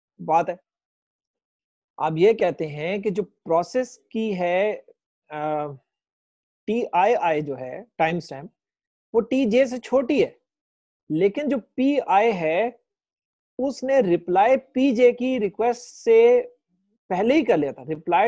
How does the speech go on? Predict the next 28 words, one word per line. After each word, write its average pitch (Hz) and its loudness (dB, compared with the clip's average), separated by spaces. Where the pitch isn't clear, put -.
to 247 -6
P 208 -6
J 233 2
request 220 -2
before 180 2
it 277 -2
created 208 2
its 165 -10
own 160 -6
request। 135 -8
पीआई 214 2
ने 233 -4
पहले 214 2
उसको 294 0
reply 208 2
कर 262 2
दिया, 269 2
बाद 196 2
में 262 0
उसकी 226 -2
request 196 -4
create 151 -2
हुई 123 -10
है। - -20
अब 262 2
आप 196 2
क्या 151 2
करेंगे? - -14